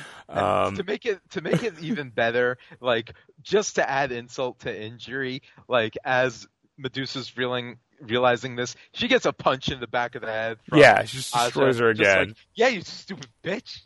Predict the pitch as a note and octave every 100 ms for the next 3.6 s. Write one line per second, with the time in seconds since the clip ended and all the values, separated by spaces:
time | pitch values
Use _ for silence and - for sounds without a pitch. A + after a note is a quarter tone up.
0 | _ E3 A#2+ G#2 - C4+ B3 _ _ _
1 | _ _ - G#2+ G2+ F2+ _ _ _ _
2 | A#2 C3 C3 D#3+ D3+ C#3 C3+ C3 D3+ D#3
3 | D#3+ D#3 D3 D#3 C#3+